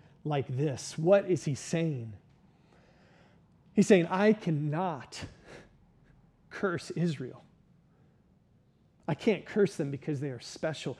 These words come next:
They are set apart by another. They are set apart by the King of all,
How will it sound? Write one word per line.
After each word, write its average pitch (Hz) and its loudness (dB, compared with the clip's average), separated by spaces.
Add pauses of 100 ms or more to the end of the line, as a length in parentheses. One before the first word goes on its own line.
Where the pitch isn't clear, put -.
(180)
They 160 0
are 135 -4
set 165 -4
apart 151 -8
by 139 -4
another. 139 -8 (240)
They 165 2
are 139 0
set - -4
apart 151 -6
by 135 -6
the 127 -10
King 147 -6 (380)
of 117 -4
all, 127 -6